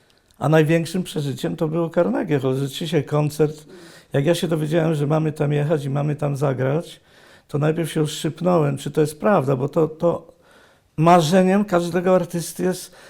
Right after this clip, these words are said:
występ, zagranie tam na żywo na tych deskach tego, tej, tej świątyni sztuki, jakbym to określił, w Carnegie Hall w Nowym Jorku. No, to jest, to jest w ogóle marzenie każdego.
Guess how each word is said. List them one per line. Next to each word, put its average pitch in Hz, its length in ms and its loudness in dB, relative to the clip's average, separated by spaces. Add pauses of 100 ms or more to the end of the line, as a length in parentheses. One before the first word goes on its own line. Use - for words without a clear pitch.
(220)
występ, 180 720 -2 (800)
zagranie 190 720 4
tam 175 200 2
na 170 140 4
żywo 190 360 0
na 175 120 4
tych 175 200 -4
deskach 180 400 0
tego, 165 340 0 (320)
tej, 165 340 0
tej 165 260 0 (460)
świątyni 175 840 2
sztuki, - 840 -2
jakbym 139 380 0
to 139 160 -2
określił, 139 520 -4
w 131 80 -16
Carnegie 143 520 -2
Hall - 260 -10 (440)
w 143 80 -4
Nowym 143 340 0
Jorku. 143 340 0
No, 135 160 -4
to 135 120 -10
jest, 131 220 -12 (200)
to 175 100 -6
jest 170 320 -10
w 180 80 -8
ogóle 202 200 2
marzenie 190 540 0
każdego. 147 580 -6